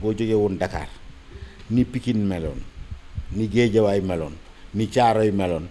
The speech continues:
ah, ba keroog ngay yegg si Tëngéej. Mais j'ai dit, dama koy wax gars yi des fois, ma ne leen, gis nga Tëngéej bi muy nekk commune, booba Pikine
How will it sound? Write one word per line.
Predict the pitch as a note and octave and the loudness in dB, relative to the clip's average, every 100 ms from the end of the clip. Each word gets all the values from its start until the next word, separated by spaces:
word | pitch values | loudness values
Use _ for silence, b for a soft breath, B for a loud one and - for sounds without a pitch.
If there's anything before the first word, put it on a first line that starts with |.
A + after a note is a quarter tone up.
| - - - - | -14 -20 -14 0
ah, | B2 E3 - - | 2 2 0 -16
ba | - | -10
keroog | - G2+ F#2 | -4 -4 -2
ngay | F#2 F2+ | -2 -4
yegg | E2+ | -4
si | - | -6
Tëngéej. | F2 E2 C#2 - - - - B B B B B E2+ | -8 -10 -12 -16 -20 -18 -18 B B B B B 0
Mais | B2 D#3+ | 8 8
j'ai | A#2+ F#3 F3 | 8 6 6
dit, | C3+ B2+ | 4 2
dama | A#2 D3+ | 2 0
koy | D3+ | 2
wax | C3+ A#2 | 0 0
gars | A2 | -2
yi | G2+ | 0
des | G2 | -2
fois, | F2+ E2+ | -2 -4
ma | A2+ | 0
ne | E3 | 2
leen, | D#3 B2 | 2 0
gis | D3+ | -2
nga | F3 E3+ | 0 2
Tëngéej | - C#3+ B2+ G#2 | 2 2 2 0
bi | |
muy | B2 D3+ | 2 4
nekk | C#3 B2+ A#2+ | 4 2 0
commune, | A#2+ G#2 - - - B B B B | 2 0 -2 -12 -16 B B B B
booba | G#2 C#3 C3+ | 4 4 4
Pikine | C3 A#2 | 0 0